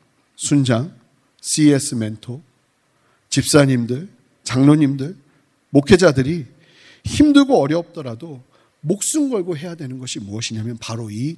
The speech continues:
디도를 향한 바울의 도전을 삶 가운데 누리는 것이라는 거예요. 사랑하는 성도 여러분, 그 길 외에는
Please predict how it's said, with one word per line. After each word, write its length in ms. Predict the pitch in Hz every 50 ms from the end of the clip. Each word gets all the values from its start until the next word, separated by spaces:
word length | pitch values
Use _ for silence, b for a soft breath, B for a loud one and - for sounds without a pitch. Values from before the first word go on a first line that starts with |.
| -
디도를 460 | - - 131 120 135 143 143 147 139 131
향한 280 | 120 110 123 139 139 139
바울의 400 | - - 107 113 113 113 110 113
도전을 440 | - - 101 107 98 104 117 135 143 b b b b b
삶 300 | - - - 131 135 139
가운데 440 | - 131 113 101 101 101 113 110 113 b b b b b b
누리는 380 | 117 120 113 120 131 123 120 123
것이라는 440 | 127 107 - - - 98 110 131 120
거예요. 200 | - - - _ _ _ _ _ _ _ _ _ _ _ _ _ _ _ _ _ _
사랑하는 380 | _ - 131 131 131 123 117 113
성도 280 | - 135 135 120 123
여러분, 440 | 113 104 104 107 117 117 113 107 107 - _
그 240 | - - 131 120 110
길 320 | 120 139 131 135 131 127
외에는 580 | 104 101 98 98 98 98 98 95 95 98 113